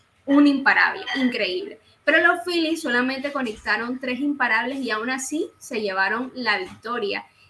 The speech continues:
y se convierten en el tercer equipo desde el dos mil dieciséis en ganar un juego de playoff con tres o menos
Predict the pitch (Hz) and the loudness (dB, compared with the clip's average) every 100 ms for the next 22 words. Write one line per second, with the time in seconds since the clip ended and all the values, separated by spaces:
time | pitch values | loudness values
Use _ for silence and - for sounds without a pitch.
0 | _ 277 285 302 302 262 247 233 226 220 | _ -4 -4 -4 -4 -2 -2 -2 -4 -4
1 | 254 254 - 233 226 269 269 226 220 196 | -6 -6 -6 -4 -2 -4 -6 -8 -8 -10
2 | 190 - 254 254 247 247 - 202 190 233 | -8 -6 -2 -2 -2 -6 -6 -8 -6 -6
3 | 247 262 226 196 208 196 208 233 202 240 | -4 -4 -6 -8 -8 -8 -8 -8 -10 -6
4 | 233 294 - 214 202 196 208 214 233 240 | -6 -6 -6 -6 -4 -2 -2 -2 -2 -2
5 | 247 233 220 196 196 190 - 226 233 254 | 0 0 0 -2 -4 -6 -6 -4 -4 -2
6 | - 277 - - 202 185 - 226 302 - | -2 -2 -4 -8 -8 -8 -8 -4 -4 -6
7 | - 208 196 202 202 | -8 -8 -6 -8 -10